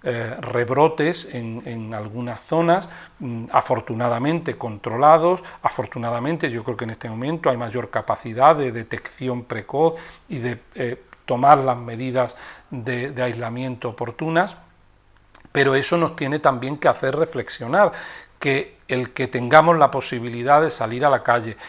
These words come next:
el que tengamos la posibilidad de, de ir a nuestros puestos de trabajo, de ir al, a comprar,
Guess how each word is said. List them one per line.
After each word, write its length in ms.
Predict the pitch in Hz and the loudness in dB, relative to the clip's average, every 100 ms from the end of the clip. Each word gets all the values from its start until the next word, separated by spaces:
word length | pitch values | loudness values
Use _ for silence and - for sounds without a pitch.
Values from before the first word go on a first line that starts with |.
| - - | -20 -10
el 160 | 120 | -10
que 260 | - 131 123 | -6 -6 -6
tengamos 520 | - 123 120 135 151 | -6 -8 0 0 4
la 140 | 151 | 2
posibilidad 800 | 151 139 143 131 127 127 139 165 - - - _ | 2 -4 -4 -4 -4 6 8 6 2 -18 -20 _
de, 500 | - 120 123 120 127 | -8 -2 0 0 -4
de 180 | 117 117 | -6 -6
ir 280 | 120 135 147 | -4 0 6
a 100 | 151 | 6
nuestros 300 | 143 - - | 4 -6 -8
puestos 340 | - - 147 | -8 -4 -2
de 80 | 139 | -2
trabajo, 560 | 139 113 120 120 113 101 - - | 0 2 2 2 -8 -10 -16 -16
de 260 | - 110 123 | -14 -6 -4
ir 240 | 120 131 147 | -2 2 6
al, 440 | 151 147 139 135 | 8 6 0 2
a 140 | - 120 | 2 2
comprar, 580 | 113 107 - 127 127 | 0 -8 2 6 6